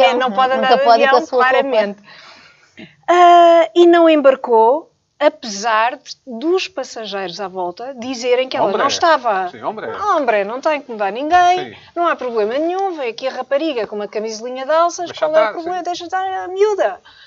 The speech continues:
Speaker 2: Qual é o problema? Vai morrer de frio no avião, mas isso é outra questão."
Speaker 3: Sim.
Speaker 2: Pronto. Ah, com os ar-condicionados e et cetera, mas isso é o problema dela. Agora, incomodar, ofender,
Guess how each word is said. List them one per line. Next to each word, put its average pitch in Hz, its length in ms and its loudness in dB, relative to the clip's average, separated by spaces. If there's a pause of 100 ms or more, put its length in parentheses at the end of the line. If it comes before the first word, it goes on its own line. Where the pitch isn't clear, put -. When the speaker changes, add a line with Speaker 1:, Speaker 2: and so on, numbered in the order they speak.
(160)
Speaker 2:
Qual 330 200 4
é 359 60 6
o 349 40 0
problema? 359 400 -2
Vai 196 160 0
morrer 240 240 -6
de 240 100 -20
frio 285 260 -6
no 196 120 -8
avião, 247 360 -2
mas 349 140 -4
isso - 100 -8
é 359 40 -4
outra 359 200 -8
questão." - 320 -12 (200)
Speaker 3:
Sim. 202 100 -18 (300)
Speaker 2:
Pronto. - 300 -8 (580)
Ah, 240 520 6
com 220 160 -2
os 214 120 -4
ar-condicionados 247 760 -4
e - 40 -6
et 277 120 -4
cetera, 339 320 -6
mas 339 160 -8
isso 339 200 -6
é 349 40 -2
o 339 40 -4
problema 339 400 -8
dela. 320 300 0
Agora, 190 240 -2
incomodar, 247 720 -2
ofender, 226 720 -4